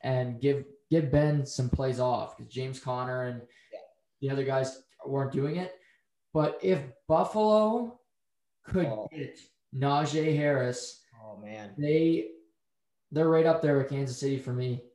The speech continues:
Speaker 1: to be a Super Bowl threat to, out of the A F C because they're a running back away from being a flat-out juggernaut.
Speaker 2: Well, like we said, there's gonna be a clear winner in this draft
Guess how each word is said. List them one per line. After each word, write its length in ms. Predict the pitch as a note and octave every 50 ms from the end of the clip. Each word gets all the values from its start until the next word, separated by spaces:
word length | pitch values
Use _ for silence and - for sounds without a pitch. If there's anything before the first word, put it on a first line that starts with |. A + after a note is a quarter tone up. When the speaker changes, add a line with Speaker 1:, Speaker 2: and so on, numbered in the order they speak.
| _ _ _
Speaker 1:
to 60 | C3+
be 140 | B2 C3+ C3
a 40 | B2+
Super 300 | C3 - D3 C#3+ C3+ C3+
Bowl 220 | C3+ C3+ C3 B2+
threat 480 | B2 - C3 B2+ C3 C3 C3 - - -
to, 180 | - C3 C3 -
out 120 | C3+ C3+ C3+
of 80 | C3
the 120 | B2+ B2+ C3
A 80 | C3 C3
F 60 | C3
C 160 | - - C3+
because 300 | B2 A#2+ C3 B2 - - - - _ _ _ _ _ -
they're 240 | C#3 D#3 E3+ E3 D#3+
a 80 | C#3+
running 280 | C#3 D3+ D3+ D#3 D#3 D3
back 260 | C#3+ C#3+ C#3+ C#3 -
away 240 | C3+ C3+ C3+ C3+ C3+
from 140 | C3+ B2+ A#2+
being 320 | A#2+ B2+ B2+ B2+ B2 B2
a 160 | - A#2+ B2+ B2
flat-out 680 | - - - C3 C3+ C3 C3 B2+ B2+ B2+ B2+ B2 -
juggernaut. 600 | - C3 B2 B2 A#2+ A#2 A#2+ A#2 A#2 - - - _ _ _ _ _ _ _ _
Speaker 2:
Well, 320 | C#3 D3 D3+ D#3 D#3 D#3 D3
like 280 | D#3+ E3+ F#3 F3+ - -
we 120 | F3+ F3
said, 440 | F3 - - E3 E3+ F3 D#3+ B2 -
there's 260 | C#3+ D3 D3+ D3 D3+
gonna 320 | C#3+ - C#3+ D#3+ F3+ F#3+
be 640 | F#3 E3 F3 E3 D#3 D3 C#3+ C#3+ D#3 F3 F3+ - - - _ _ _ _ _ _ _ -
a 120 | C#3 B2+
clear 840 | C3 - - - - D#3 D#3+ D#3+ D#3+ E3+ F#3 F#3+ G3 G3 E3+ C3+ C3+
winner 400 | C#3+ D#3 D#3 D#3 E3 F3 F3 F3
in 140 | D3 C3 C3
this 240 | C3 C3+ D3 - -
draft 640 | - C#3 C3 B2 A#2+ B2+ C3+ C#3+ F3+ F#3+ - - -